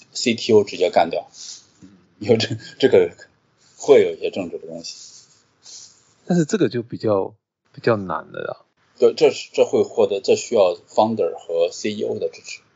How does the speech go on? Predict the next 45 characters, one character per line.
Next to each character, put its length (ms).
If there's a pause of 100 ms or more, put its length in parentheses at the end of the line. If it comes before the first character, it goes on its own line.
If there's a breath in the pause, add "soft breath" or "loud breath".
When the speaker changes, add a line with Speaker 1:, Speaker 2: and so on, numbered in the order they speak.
(240)
Speaker 2:
这 140
个， 180 (380)
这 140
个 120
应 100
该 220 (140)
跟 180
你 140
之 180
前 360
有 140
谈 340
到， 560 (600)
呃， 160
我， 220
我 140
记 160
得 120
你 140
常 160
常 80
在 140
分 260
享， 360 (460)
每， 180
在 200
课 180
程 160
中 120
都 80
会 100
谈 280
到 140
这 120
个 120
老 220
子 160
的 180 (280)
有 180
一 80
题， 380
就 120
是 340
这 140
个 220